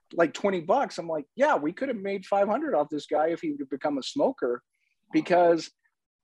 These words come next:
that's not, that's not something I would ever start somebody off on. Like,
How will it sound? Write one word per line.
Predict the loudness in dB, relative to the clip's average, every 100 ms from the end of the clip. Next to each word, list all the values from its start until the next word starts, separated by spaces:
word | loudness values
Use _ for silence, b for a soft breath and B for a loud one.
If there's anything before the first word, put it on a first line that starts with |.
| _ _ -20 _ -2
that's | 2 4 2
not, | 2 6 6 4 -6 -20 -20 _ 0
that's | 2 4
not | 2 0
something | 0 2
I | 2
would | 2 0 _
ever | 2 2 2
start | -2 -2 -2 -2
somebody | -4 0 2
off | 4 4 0
on. | -4 -4
Like, | -4